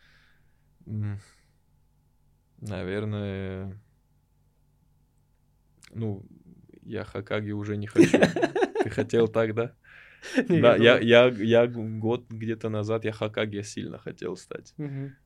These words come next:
Speaker 1: Но потом я увидел, э, когда Наруто стал Хокаге, как это скучно всё в целом. Поэтому не, Хокаге не хочу. Я, наверное, где бы я ни был и сколько бы мне ни было лет, я всегда буду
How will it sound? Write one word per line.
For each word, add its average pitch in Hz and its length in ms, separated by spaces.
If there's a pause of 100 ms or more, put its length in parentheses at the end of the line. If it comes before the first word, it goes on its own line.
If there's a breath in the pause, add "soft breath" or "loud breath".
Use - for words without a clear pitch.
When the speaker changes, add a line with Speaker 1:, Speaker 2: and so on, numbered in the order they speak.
Speaker 1:
Но 117 100
потом 120 360
я 117 100
увидел, 113 340 (220)
э, 107 360
когда 107 240
Наруто 104 360
стал 104 180
Хокаге, 101 460
как - 200
это 104 180
скучно - 440
всё - 220
в - 80
целом. - 420 (160)
Поэтому 104 440
не, 95 160
Хокаге 101 420
не 104 80
хочу. - 400 (400 soft breath)
Я, 135 200
наверное, 117 680 (540 soft breath)
где 110 260
бы 117 120
я 110 140
ни 107 140
был 120 500
и 104 80
сколько 107 320
бы 101 120
мне 104 160
ни 101 220
было 98 220
лет, 104 380
я 104 240
всегда 104 460
буду 101 360